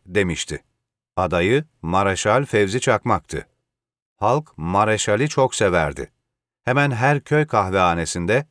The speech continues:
Atatürk'ün yanında resmi asılıydı. Fakat Yüce Meclis onun bu dileğini takmadı. Oy birliğiyle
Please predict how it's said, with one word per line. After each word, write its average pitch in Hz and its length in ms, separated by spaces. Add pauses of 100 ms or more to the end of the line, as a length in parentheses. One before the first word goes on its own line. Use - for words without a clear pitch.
(160)
Atatürk'ün 113 560
yanında 104 400
resmi 120 340
asılıydı. 90 580 (420)
Fakat 147 460 (100)
Yüce 117 340
Meclis 98 500 (240)
onun 113 360
bu 135 140
dileğini 107 380
takmadı. 90 580 (500)
Oy 131 280
birliğiyle 101 640